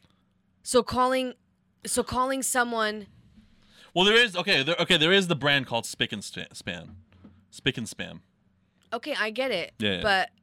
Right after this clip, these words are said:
Speaker 1: it's saying, what does that word mean? Spick, clean and tidy.
Speaker 2: Yeah.
Speaker 1: So that's a der-, so really, you're getting, you're getting offended 'cause I'm calling you clean and tidy?
Speaker 2: It's just a derogatory term.
Speaker 1: Again,
Speaker 2: The
Speaker 1: it
Speaker 2: thing is, okay, where did the N-word come from?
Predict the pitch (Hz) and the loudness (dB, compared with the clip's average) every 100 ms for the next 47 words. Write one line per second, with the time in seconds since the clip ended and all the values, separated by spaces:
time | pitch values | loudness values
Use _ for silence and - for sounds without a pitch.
0 | _ _ _ _ _ _ _ _ - 208 | _ _ _ _ _ _ _ _ -8 -2
1 | 269 262 240 240 240 214 220 202 _ 196 | 0 0 2 0 0 0 2 0 _ -4
2 | 208 220 202 220 208 170 - - 214 - | 0 0 -2 -6 -6 -6 -8 -6 -6 -6
3 | - _ _ _ _ _ - 233 226 220 | -14 _ _ _ _ _ -12 -6 -4 -4
4 | 208 220 208 165 151 - - _ 117 151 | -2 -2 -2 -6 -10 -18 -20 _ 0 4
5 | 233 233 247 220 220 202 - - 262 254 | 4 4 0 0 -2 -2 -10 0 2 4
6 | 320 294 254 233 262 262 254 240 240 262 | 2 2 0 2 2 2 0 -2 -2 -2
7 | 240 214 233 233 233 226 208 190 208 214 | -4 -2 -2 -2 -6 -4 -4 -4 -6 -4
8 | 196 214 196 196 185 196 240 _ _ _ | -6 -6 -6 -4 -4 -6 -10 _ _ _
9 | _ _ _ _ - _ _ _ - 147 | _ _ _ _ -20 _ _ _ -8 -6
10 | 180 170 135 131 127 120 117 98 - 117 | -4 -6 2 2 2 -2 -4 -4 -4 -6
11 | 71 67 - 196 226 180 165 226 208 185 | -8 -12 -12 -6 -6 -4 0 2 2 2
12 | 202 156 147 175 175 151 151 165 147 110 | 2 2 0 -2 -2 -2 0 0 -2 -4
13 | - 101 90 90 76 65 | -6 -12 -12 -16 -18 -20